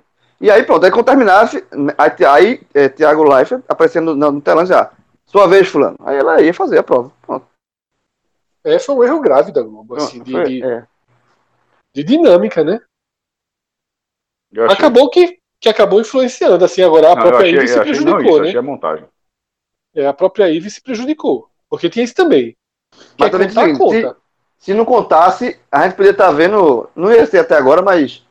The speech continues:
Speaker 1: não, porque Ive, na verdade não, né, porque, o, não, falei merda. Porque na hora que Ive fez duzentos e quinze segundos,
Speaker 2: É, já,
Speaker 1: ali era o
Speaker 2: já
Speaker 1: limite,
Speaker 2: criou,
Speaker 1: já,
Speaker 2: é,
Speaker 1: já tinha
Speaker 2: já
Speaker 1: cortado,
Speaker 2: criou o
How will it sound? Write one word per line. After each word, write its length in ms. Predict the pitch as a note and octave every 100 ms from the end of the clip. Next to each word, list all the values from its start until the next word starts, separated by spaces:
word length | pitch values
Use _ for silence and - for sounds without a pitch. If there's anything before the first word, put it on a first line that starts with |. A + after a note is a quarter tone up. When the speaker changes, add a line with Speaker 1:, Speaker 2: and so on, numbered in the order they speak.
| _
Speaker 1:
não, 180 | F3+ G3+
porque 200 | G#3+ A#3
Ive, 200 | A#3+ -
na 120 | A3+
verdade 260 | B3+ G#3+ A#3+
não, 160 | D#3
né, 80 | E3
porque, 300 | E3+ G3+ F#3+ - -
o, 120 | C#3+ -
não, 220 | C3 B2+ A#2 _ _
falei 200 | - D#3
merda. 280 | C#3+ A#2+ A#2 _ _ _
Porque 140 | - G#3+
na 100 | A#3+
hora 80 | A3+
que 100 | G#3+
Ive 120 | G3
fez 160 | G3 F3+
duzentos 300 | D#3 F3+ E3
e 240 | D3+ A#2+ _ _
quinze 320 | - F#3+ G#3+ D#3
segundos, 580 | D3+ C3 F3 A3 C#3+
Speaker 2:
É, 180 | F3 D3+
já, 80 | C#3+
Speaker 1:
ali 120 | D#3
era 100 | G#3
o 40 | C#4
Speaker 2:
já 40 |
Speaker 1:
limite, 140 | B3+ D3+
Speaker 2:
criou, 260 | D3 D#3
Speaker 1:
já, 80 | D#3 D#3 E3
Speaker 2:
é, 60 |
Speaker 1:
já 120 | E3 D#3+
tinha 160 | F#3
Speaker 2:
já 60 | -
Speaker 1:
cortado, 100 |
Speaker 2:
criou 0 |
o 40 | E3